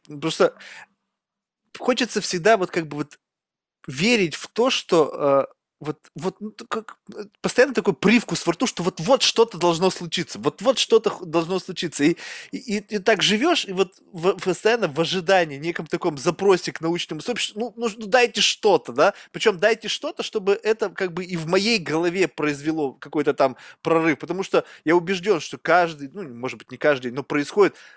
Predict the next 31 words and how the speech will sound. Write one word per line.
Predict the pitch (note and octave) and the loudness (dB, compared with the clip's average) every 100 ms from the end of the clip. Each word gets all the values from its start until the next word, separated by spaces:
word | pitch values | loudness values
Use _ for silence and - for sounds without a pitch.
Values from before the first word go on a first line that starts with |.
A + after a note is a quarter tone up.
| _ _ _ | _ _ _
невероятное | E3+ E3 G3 F#3+ G3+ F3+ E3 D3 | -10 0 2 4 4 2 0 -4
открытие, | - G#3 C4+ - D3 | -4 -6 -6 -4 -6
но | D#3+ | -4
вот | E3+ | -2
они | F#3+ G3+ | -2 -2
на | G3 | -2
таком | G3+ - A#3 G3 _ | -2 0 0 0 _
узкоспециализированном | A3 - F#3 - E3+ G3 G3 E3+ G#3 F#3+ F#3+ A#3+ | -12 -10 -14 -14 -12 -8 -8 2 2 2 -2 -2
уровне, | D#4 A3 | -6 -4
что | E3+ - G3 | -6 -2 -2
они | G#3 | -2
могут | G#3 G3+ G3+ - - - | -2 -2 -4 -8 -12 0
подвергнуть | F#3+ F#3+ G#3 F#3+ D#3 | 0 2 2 0 -8
в | C#3 F3 | -4 -4
экстаз | - - - G3+ D3 - | -2 -2 4 4 4 -4
людей | D#3+ D3+ G3 E3+ | -8 -4 0 0
из | F3+ D#3 | 0 2
этой | F#3+ F#3+ D#3+ | 4 4 0
дисциплины | D3+ E3 G3 F3 D4 D#4 C#3 - - - | -6 -8 -8 -4 -4 -2 -6 -8 -20 -12
и | F3+ | -6
могут | G#3+ A3+ G#3 | -2 -2 -4
совершенно | G3 F#3 - C#4+ | -4 -4 -2 -2
остаться | A3 - G#3+ - | -2 2 0 0
незамеченными | F#3 E3 F#3+ G#3+ - D#3 | -8 -4 -4 -2 -4 -2
для | D#3+ | -2
обывателей. | D3 D#3+ D#3 B2+ - | 0 2 2 2 -4
А | C#3 | -2
даже | G#3+ F#3+ | 0 0
если | G3 G#3 - G3 F#3+ | -2 -4 -4 -10 -6
как | G3 F3+ | -6 -6
бы | F3+ | -10